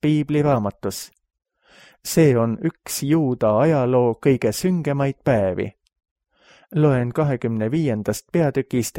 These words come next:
esimesed kaks salmi. Aga Sitkia hakkas Paabeli kuningale vastu ja oma valitsemise üheksandal aastal, kümnenda kuu kümnendal päeval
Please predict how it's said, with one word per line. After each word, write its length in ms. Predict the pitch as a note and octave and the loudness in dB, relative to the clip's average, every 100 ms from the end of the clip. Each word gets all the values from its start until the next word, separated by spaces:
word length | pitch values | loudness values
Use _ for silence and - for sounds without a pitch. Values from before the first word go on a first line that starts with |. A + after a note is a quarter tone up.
| - | -4
esimesed 560 | E3+ D#3 A#2+ A2 A#2+ - | -2 -2 -4 -4 -6 -4
kaks 380 | D#3 - - - | -6 -6 -10 -2
salmi. 500 | C3+ G#2 F#2+ F#2 F#2 _ _ _ _ _ _ _ _ _ _ _ _ _ _ _ _ - _ _ - | 0 0 -4 -6 -8 _ _ _ _ _ _ _ _ _ _ _ _ _ _ _ _ -20 _ _ 0
Aga 320 | D3 - A#2 | 2 2 0
Sitkia 680 | - F3 - - D#3 C3+ B2+ | 0 -2 -2 -4 0 2 2
hakkas 500 | C#3 D3+ _ B2+ - | 0 -2 _ -2 -2
Paabeli 520 | - D#3+ B2+ B2 A#2+ A#2+ | 0 0 2 2 0 0
kuningale 560 | D#3 D#3 D3+ E3+ F3 | 0 0 0 0 0
vastu 480 | F3 - - - E2+ - _ _ _ _ _ _ _ | 0 -2 -4 -4 -4 -6 _ _ _ _ _ _ _
ja 240 | D3 C3+ A#2 | 0 2 2
oma 360 | A#2 A#2+ A2 | 0 0 0
valitsemise 840 | C3+ D#3+ C3+ - B2+ A#2+ - A2+ - | 0 0 -2 -2 0 0 0 -2 0
üheksandal 720 | F3 C#3 - - G#2 F2+ A2 | 0 -2 -4 -6 -4 -2 -2
aastal, 540 | F3+ D#3 - C#3+ C3 B2+ _ _ _ - | 0 -2 -2 0 0 -2 _ _ _ 0
kümnenda 640 | F3+ C#3+ A#2+ A2+ A#2 A#2 | 2 2 -2 -2 0 0
kuu 320 | - D#3 A2+ | 0 0 0
kümnendal 640 | - D#3+ A#2+ G#2 G2 F#2+ F#2+ | 0 0 0 -4 -4 -4 0
päeval 500 | D3 E3 D3 C#3 | 0 2 2 -2